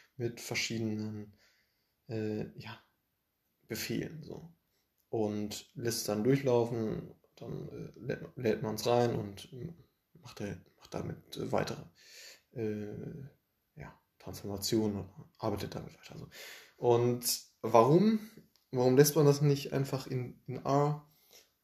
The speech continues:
äh, diese, diese Aggregation und, äh, warum lagert man die jetzt aus? Ja, das kann ver-, verschiedene, äh, verschiedene, äh, Gründe haben.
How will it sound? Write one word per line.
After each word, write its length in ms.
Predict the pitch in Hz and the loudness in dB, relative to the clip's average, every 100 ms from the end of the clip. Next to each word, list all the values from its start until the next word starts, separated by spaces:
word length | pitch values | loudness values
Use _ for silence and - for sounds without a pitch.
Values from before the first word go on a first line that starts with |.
| _ | _
äh, 200 | 143 117 - - _ _ | -10 -10 -10 -18 _ _
diese, 580 | 139 123 127 120 117 117 | -10 -4 0 2 0 -2
diese 340 | 117 113 113 - | -6 -8 -10 -6
Aggregation 920 | 117 123 117 113 - 147 147 147 151 | -4 4 4 6 6 6 6 2 -4
und, 360 | 127 117 117 - | -6 -4 -6 -8
äh, 260 | - 127 - _ | -8 -8 -10 _
warum 200 | 120 117 | -4 2
lagert 300 | 117 123 - | 4 4 2
man 140 | 113 | -2
die 140 | 113 113 | -2 -4
jetzt 180 | 107 | -2
aus? 400 | 139 147 147 - _ - - - - - _ _ _ _ _ _ _ | 2 4 4 0 _ -20 -20 -20 -20 -20 _ _ _ _ _ _ _
Ja, 160 | 117 120 | -2 0
das 140 | 117 | 0
kann 140 | 139 117 | 0 -2
ver-, 120 | 120 | -4
verschiedene, 440 | - 123 123 120 | -6 -2 4 4
äh, 1040 | 113 - - - 110 - - - - - 131 | 4 -4 -10 -8 -4 -4 -6 -12 -14 -16 -16
verschiedene, 400 | - 117 107 101 107 113 104 107 107 107 - | -10 -8 -6 -6 -8 -8 -6 -6 -8 -10 -12
äh, 80 | - | -6
Gründe 240 | 110 107 | -4 -2
haben. 240 | 104 95 | -4 -6